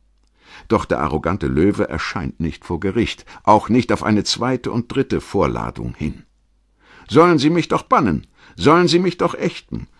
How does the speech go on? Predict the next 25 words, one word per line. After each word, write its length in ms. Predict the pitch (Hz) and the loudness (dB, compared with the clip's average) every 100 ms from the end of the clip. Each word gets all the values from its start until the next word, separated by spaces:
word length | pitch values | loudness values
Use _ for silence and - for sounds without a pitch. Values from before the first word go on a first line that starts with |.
| _ | _
Erstmal 560 | 139 139 - - 120 101 | 4 4 2 2 4 6
müssen 360 | 113 123 - 101 | 4 2 2 2
sie 160 | 98 | 4
mich, 320 | 123 160 - | 4 4 2
den 220 | - 95 120 | 2 2 2
mächtigsten 640 | 151 - 107 - - 104 | 0 -2 -4 -4 -2 0
Mann 240 | 131 131 | 0 0
im 180 | 98 101 | 0 0
Reich, 400 | 85 147 - - | 0 -2 -4 -2
besiegen", 760 | 113 101 80 160 185 82 65 - _ _ _ | 0 2 0 -4 -4 -4 -4 -6 _ _ _
spottet 640 | - - 107 - 69 - 90 | -8 2 2 2 -4 -4 0
Heinrich 540 | 87 67 58 57 - | 0 0 -6 -16 -14
zu 140 | - | -12
seinen 400 | 57 65 62 - - | -10 -8 -8 -10 -12
Beratern. 540 | 57 50 - - - - _ _ _ _ _ _ _ _ _ - - - - | -12 -10 -12 -14 -18 -20 _ _ _ _ _ _ _ _ _ -20 -20 -20 -4
Doch 220 | 131 123 - | 2 2 2
Barbarossas 760 | 104 101 92 135 - 87 - | 0 0 0 -2 -4 -6 -2
Heer 300 | 90 110 107 | 0 2 2
muss 280 | 87 95 - | 0 -2 -2
Heinrich 460 | 80 98 87 87 - | 0 0 0 -4 -2
den 240 | 78 69 | -2 0
Löwen 460 | 76 82 62 78 71 | 0 0 -2 -4 -2
gar 220 | 69 62 | -4 -4
nicht 260 | 64 - - | -8 -12 -16
bekriegen. 640 | - - 62 60 62 - | -16 -14 -12 -10 -10 -12